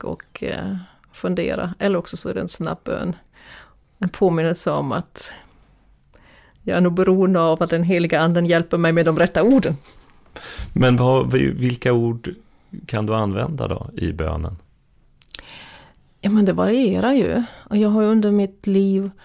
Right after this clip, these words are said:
Speaker 1: faktiskt haft förmånen att, eh, lära mig be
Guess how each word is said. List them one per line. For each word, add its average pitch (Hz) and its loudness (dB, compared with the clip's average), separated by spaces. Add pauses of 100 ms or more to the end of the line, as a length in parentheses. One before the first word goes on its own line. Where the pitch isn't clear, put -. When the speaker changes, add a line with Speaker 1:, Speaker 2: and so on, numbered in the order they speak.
(420)
Speaker 1:
faktiskt - -6
haft 202 -4
förmånen 190 2
att, - -6
eh, 180 0 (520)
lära 190 2
mig 185 4
be 180 -2